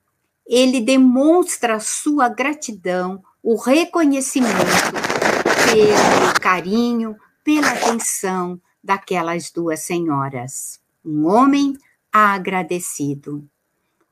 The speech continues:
o homem apaixonado, que escrevia nas cartas à sua Amélie,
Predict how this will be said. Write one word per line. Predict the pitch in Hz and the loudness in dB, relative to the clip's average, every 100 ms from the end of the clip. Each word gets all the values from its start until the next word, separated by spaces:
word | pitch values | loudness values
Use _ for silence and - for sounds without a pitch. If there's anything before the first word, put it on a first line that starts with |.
| - | -10
o | 160 | -4
homem | 170 202 233 240 233 226 | 0 2 2 0 -2 -4
apaixonado, | 220 208 208 - 208 196 151 139 135 143 147 - _ _ _ | -4 -4 -6 -4 -6 -4 -4 -6 -8 -12 -16 -20 _ _ _
que | - 226 247 | 0 2 4
escrevia | 269 - 254 247 196 247 294 285 196 | 2 2 2 2 0 0 2 2 0
nas | 175 165 - | -4 -6 -6
cartas | 170 160 156 151 147 147 - _ _ | -2 -2 -2 -8 -12 -8 -10 _ _
à | - 185 | -2 0
sua | 185 - 185 175 165 156 - | -2 -4 -4 -2 -2 -4 -8
Amélie, | - 170 170 170 170 214 285 311 | -4 -2 0 -2 -2 2 2 2